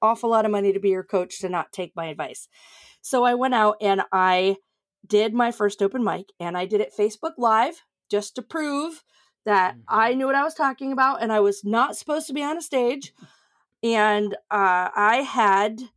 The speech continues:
Speaker 1: twelve hundred views before I even got home that night,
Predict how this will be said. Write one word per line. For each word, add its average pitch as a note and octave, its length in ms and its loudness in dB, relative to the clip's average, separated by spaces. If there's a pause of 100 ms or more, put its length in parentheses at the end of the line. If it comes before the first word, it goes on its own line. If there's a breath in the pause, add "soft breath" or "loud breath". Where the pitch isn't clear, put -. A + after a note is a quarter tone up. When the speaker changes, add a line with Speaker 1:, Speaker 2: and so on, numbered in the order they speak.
(420)
Speaker 1:
twelve D#4 440 0
hundred C#4+ 420 -6
views A#3 400 -6
before A3+ 360 -2
I A3 60 4
even G#3+ 320 0
got - 180 0
home A3+ 280 0
that C#4 180 0
night, D4+ 280 -2